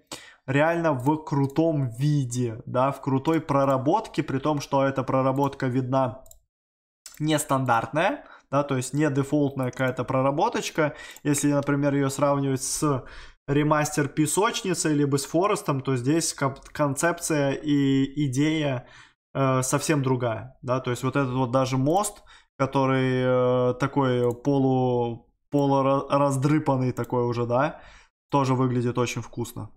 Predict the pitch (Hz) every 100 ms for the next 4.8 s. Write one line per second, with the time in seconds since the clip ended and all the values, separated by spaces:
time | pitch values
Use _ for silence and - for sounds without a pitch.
0 | - 120 117 113 117 117 117 117 110 -
1 | 117 117 135 147 - - - - 117 113
2 | 113 110 - _ _ _ _ - 170 156
3 | - 139 117 - 117 - 127 139 127 -
4 | - 123 - 139 143 123 120 113